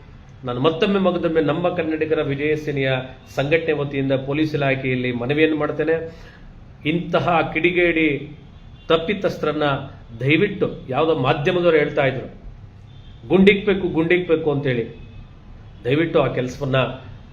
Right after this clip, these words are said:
ಪೊಲೀಸ್ ಇಲಾಖೆ ಮಾಡ್ಲಿ ಅಂತ ಹೇಳ್ತಾ ನನ್ನ ಈ ಮುಖಪುಟದ ನೇರ ಪ್ರಸಾರವನ್ನ ಮುಗಿಸ್ತೇನೆ.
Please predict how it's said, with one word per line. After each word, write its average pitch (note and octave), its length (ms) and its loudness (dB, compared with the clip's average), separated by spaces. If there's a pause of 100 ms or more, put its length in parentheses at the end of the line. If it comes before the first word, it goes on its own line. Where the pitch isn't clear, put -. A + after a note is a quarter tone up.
(280)
ಪೊಲೀಸ್ D3+ 300 2
ಇಲಾಖೆ C#3 340 2
ಮಾಡ್ಲಿ D#3 380 6
ಅಂತ C#3 140 2
ಹೇಳ್ತಾ C3 360 2 (320)
ನನ್ನ B2+ 160 -2
ಈ B2 100 0
ಮುಖಪುಟದ C3 420 -4
ನೇರ C3 240 0
ಪ್ರಸಾರವನ್ನ A#2+ 580 -4 (420)
ಮುಗಿಸ್ತೇನೆ. D3+ 680 0